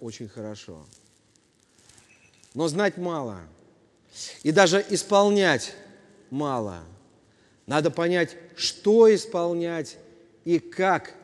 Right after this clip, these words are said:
исполнять. Как спастись, то есть соединиться не с миром этим погибающим, а соединиться с Богом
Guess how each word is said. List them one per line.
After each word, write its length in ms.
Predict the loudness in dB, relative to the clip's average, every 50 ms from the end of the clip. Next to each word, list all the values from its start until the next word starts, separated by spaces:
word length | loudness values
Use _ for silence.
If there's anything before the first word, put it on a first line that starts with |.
| -20 -18
исполнять. 720 | -16 -16 -16 -12 -12 -10 -10 -10 -12 -12 -14 -16 -18 -20 _ _ _ _ _ _ _ _ _ _ _ _ _ _ _ _ _ _ -6
Как 460 | 0 2 4 6 6 4 4 0 -14 -18 -20 -20 -20 -20 -20 -20 _ _ _ _ _ _ _ _ _ -10
спастись, 960 | -8 -6 -2 2 4 4 4 2 -2 -4 -2 0 2 2 2 0 -2 -8 -10 -16 -20 -20 -20 -20 -20 -20 -20 _ _ _ _ _ _ _ _ 6
то 160 | 10 10 10
есть 340 | 10 8 2 -2 -8 -12 -12 -14 -18 -18 -20 -20 -20 -20 -20 -20 -20 _ _ _ _ _ _ _ _ _
соединиться 840 | -4 2 6 6 6 6 6 6 4 4 4 4 2 4 4 4 4
не 160 | 6 4 2
с 100 | 2 0
миром 540 | 0 0 2 4 6 6 6 6 4 2 -2 -4 0
этим 400 | 4 4 4 4 4 2 0 0
погибающим, 1040 | 0 -4 -2 2 2 2 4 4 4 4 6 4 2 0 -4 -8 -10 -10 -10 -12 -14 -18 -20 -20 _ _ _ _ _ _ _ _ _ _ _ _ _ _ _ _ _ -4
а 160 | -2 0 0
соединиться 1040 | 2 4 4 2 4 2 2 2 2 2 0 0 0 0 2 4 4 4 2 0 -6 -16 -20 -20 -20 -20 -20 _ -20 -12
с 220 | -6 -4 -4 -4 0
Богом 920 | 6 10 12 12 12 12 12 12 12 8 6 6 6 4 2 0 -2